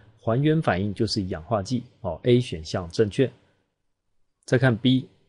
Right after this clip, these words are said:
最碱系数和为三十八。哦，那我们这个算出来是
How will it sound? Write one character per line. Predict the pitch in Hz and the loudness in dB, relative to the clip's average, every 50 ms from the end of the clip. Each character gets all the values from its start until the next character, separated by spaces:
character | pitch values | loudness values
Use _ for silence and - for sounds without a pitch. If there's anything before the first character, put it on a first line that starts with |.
| _ _ | _ _
最 | - - 208 | 2 4 4
碱 | 175 - 139 110 98 | 4 4 2 0 0
系 | - - 160 | 0 -2 -2
数 | 135 - 151 | 0 0 0
和 | 127 120 110 | 2 2 2
为 | 101 104 104 104 | 2 2 2 0
三 | - - 135 139 | 0 -2 -2 -2
十 | 139 - - | -2 -2 -4
八。 | - - - 123 127 135 147 - _ _ _ _ _ _ _ | -6 -4 -4 -4 -4 -4 -8 -14 _ _ _ _ _ _ _
哦， | - 101 | -10 -6
那 | 98 117 131 139 | -2 -2 0 0
我 | |
们 | 127 117 113 | 0 0 0
这 | - 160 | 2 4
个 | 139 139 | 4 4
算 | 123 - - 151 135 | 4 4 2 0 0
出 | 123 - | 2 2
来 | 143 120 107 | 2 2 2
是 | 104 - - 120 110 104 - | 0 0 0 0 0 0 -2